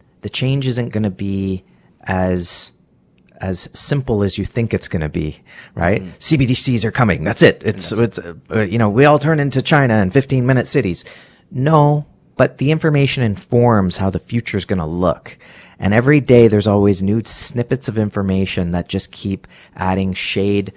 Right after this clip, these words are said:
Speaker 1: and, and
Speaker 2: Mm-hmm.
Speaker 1: relief to,
Speaker 2: Yeah.
Speaker 1: to the, the sculpture here. And it's, it really is an exciting time when you start to, to see it, because every day there's just more and more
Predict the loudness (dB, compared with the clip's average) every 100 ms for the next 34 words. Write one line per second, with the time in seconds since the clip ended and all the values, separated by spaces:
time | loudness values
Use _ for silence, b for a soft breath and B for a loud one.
0 | b b b -12 -6 -4 -4 -4 -4 -4
1 | -4 0 0 0 0 -2 -2 -12 b b
2 | b _ -2 0 2 0 -2 -4 -6 -4
3 | -2 0 2 0 -2 -6 -4 -4 -4 -2
4 | -2 0 -2 -2 -6 B B B 0 2
5 | 2 2 0 -2 -4 0 0 4 6 6
6 | 6 4 4 0 -2 4 4 4 0 -2
7 | -2 -2 -2 -2 -2 0 0 0 0 0
8 | -2 -4 -4 0 2 2 0 0 0 0
9 | -2 -2 0 0 0 2 2 0 -2 -6
10 | -4 -4 0 2 4 2 0 -4 -2 -2
11 | 0 2 2 0